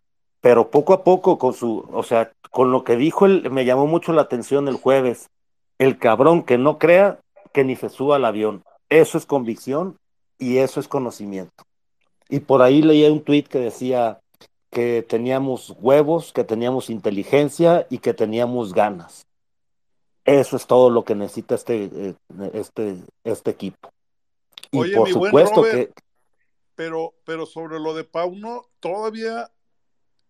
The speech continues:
Speaker 2: eh, y me incluyo, cuando avienta la alineación y que vemos que no va de inicio Alan Mozo, se
Speaker 1: Sí.
Speaker 2: prendió la banda, ¿eh?
Speaker 1: Sí, sí. Yo no entendí ese cambio,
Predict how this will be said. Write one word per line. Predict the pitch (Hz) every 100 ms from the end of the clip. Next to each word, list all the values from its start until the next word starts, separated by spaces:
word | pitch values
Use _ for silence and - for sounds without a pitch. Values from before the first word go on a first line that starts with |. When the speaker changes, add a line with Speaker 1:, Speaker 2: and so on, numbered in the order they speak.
| _
Speaker 2:
eh, | 175 160 156 151 147 139 135
y | 143 139
me | 143
incluyo, | 143 151 165 180 220 - _
cuando | - 151 156 147 147
avienta | 143 143 175 214 247
la | 240
alineación | 214 180 156 143 - 175
y | 202
que | - 165
vemos | 160 185 214
que | - 160
no | 156 165
va | 175 185
de | 185
inicio | 170 175 - 180
Alan | 180 180
Mozo, | 175 180 175 208 269 _ _ _ _ _ _ _
se | - 123 131
Speaker 1:
Sí. | 190
Speaker 2:
prendió | 147 151 147 147 170
la | 240
banda, | 240 196 233 277 240 196
¿eh? | 214 302 _ _ _ _ _ _ _ _
Speaker 1:
Sí, | - 123 143 202 233 _ _ _ _ _ _ _ _
sí. | 127 160 226 - _ _
Yo | 95 160
no | 185
entendí | 233 214 202 185 196
ese | - 226
cambio, | - 135 139 165 208 -